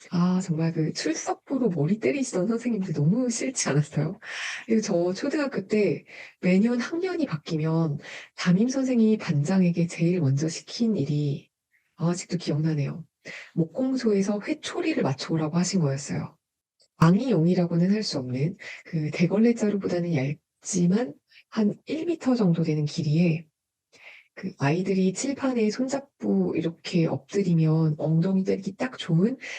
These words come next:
그런 나무 막대기를, 네, 맞춰오라고 심부름을 시키셨죠. 매년 학년이 바뀌면 선생님들마다 마치 당구 큐대처럼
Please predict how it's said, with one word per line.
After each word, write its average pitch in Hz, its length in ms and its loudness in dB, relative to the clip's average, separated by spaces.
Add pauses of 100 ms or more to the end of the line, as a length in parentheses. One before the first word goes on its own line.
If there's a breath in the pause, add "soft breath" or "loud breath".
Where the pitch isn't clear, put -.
(140 loud breath)
그런 233 380 2
나무 165 320 2
막대기를, 202 800 0 (440 loud breath)
네, 151 140 -2
맞춰오라고 160 1000 0
심부름을 196 540 0
시키셨죠. - 640 -6 (640)
매년 196 320 2
학년이 320 460 -2
바뀌면 190 400 0
선생님들마다 214 880 0 (260 loud breath)
마치 170 760 0
당구 190 580 -2
큐대처럼 165 1000 -2